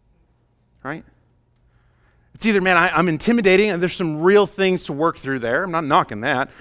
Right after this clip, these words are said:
But then there's also laziness. And so often, many Christians abandon learning altogether. And as they abandon learning altogether, they are tossed by their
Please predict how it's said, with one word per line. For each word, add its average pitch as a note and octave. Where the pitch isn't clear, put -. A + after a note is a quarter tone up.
But E3
then G3+
there's F#3+
also G3+
laziness. G3
And G3
so C4+
often, C#4
many B3+
Christians G#3+
abandon A#3+
learning B3
altogether. C4+
And A#3
as A#3
they C4+
abandon D4
learning C4+
altogether, C4
they A3+
are A3
tossed C4+
by A3
their G#3+